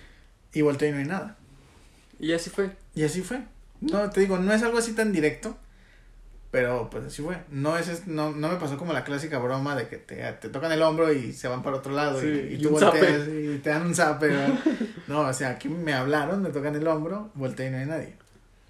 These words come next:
Speaker 2: Ah, igual fue muy rápido, no es como que un gran susto.
Speaker 1: Sí, no, no es así como que,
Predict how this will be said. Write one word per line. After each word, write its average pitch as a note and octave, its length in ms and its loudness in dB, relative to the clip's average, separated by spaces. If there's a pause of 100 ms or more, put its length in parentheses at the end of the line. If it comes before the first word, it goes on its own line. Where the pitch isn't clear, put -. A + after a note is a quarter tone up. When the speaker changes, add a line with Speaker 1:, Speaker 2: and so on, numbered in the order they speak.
(300)
Speaker 2:
Ah, E3 240 -16 (720)
igual A3+ 220 6
fue B3 100 0
muy A3+ 140 0
rápido, F#3+ 340 0
no E3 100 4
es E3 80 -2
como F#3 220 2
que - 80 0
un D#3+ 100 2
gran C#3+ 260 -2
susto. - 360 -10 (320)
Speaker 1:
Sí, C4+ 300 0
no, G#3+ 320 0
no F3+ 100 0
es F3+ 80 0
así F3+ 220 -6
como E3 340 -4
que, A2+ 340 -6